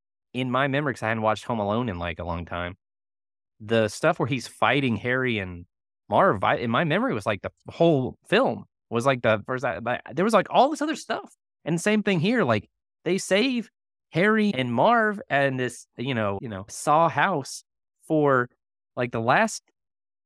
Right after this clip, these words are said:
twenty-five, twenty-eight minutes of the movie.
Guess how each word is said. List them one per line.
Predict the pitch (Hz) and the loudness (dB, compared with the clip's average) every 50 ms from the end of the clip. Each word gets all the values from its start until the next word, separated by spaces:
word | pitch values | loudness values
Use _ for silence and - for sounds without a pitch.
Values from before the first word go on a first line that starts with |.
| _ _ _ _ _ _ - | _ _ _ _ _ _ -12
twenty-five, | - - 147 190 240 226 - - 127 127 151 180 214 226 196 | -4 0 0 2 2 0 0 0 2 2 4 2 0 0 -4
twenty-eight | - - 156 175 175 175 196 160 | -4 -2 -2 0 0 -2 -4 -4
minutes | 147 160 190 - - | -4 -6 -6 -8 -6
of | 190 | -6
the | 160 | -2
movie. | 127 123 147 208 247 302 330 | 0 0 0 0 -2 -6 -8